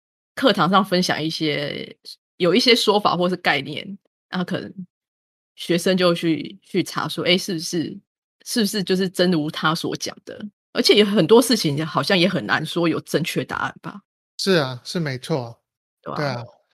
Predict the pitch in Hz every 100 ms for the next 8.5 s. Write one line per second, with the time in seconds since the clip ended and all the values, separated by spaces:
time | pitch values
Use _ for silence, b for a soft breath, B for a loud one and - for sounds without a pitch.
0 | _ _ _ - 240 190 143 131 151 156
1 | 175 170 165 165 _ _ _ _ _ _
2 | _ _ _ _ _ 170 170 170 170 170
3 | 170 170 220 302 311 196 156 139 139 -
4 | 247 214 226 208 220 - 254 277 294 233
5 | 254 269 247 247 - 190 175 165 165 -
6 | - 240 196 160 147 143 - - 214 160
7 | - 160 151 151 156 165 - 160 147 285
8 | 294 190 180 226 214